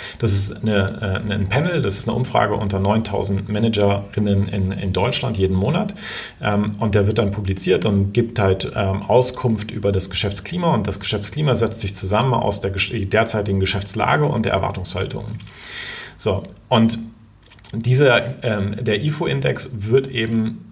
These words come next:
äh, äh, medial sehr weit aufgefasst, ja, und immer so, ja, die Wirtschaft schaut optimistisch oder pessimistisch in die Zukunft.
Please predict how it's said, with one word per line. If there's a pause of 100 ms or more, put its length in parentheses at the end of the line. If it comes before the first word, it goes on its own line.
(120)
äh,
äh,
medial
sehr
weit
aufgefasst,
ja,
und
immer
so,
ja,
die
Wirtschaft
schaut
optimistisch
oder
pessimistisch
in
die
Zukunft.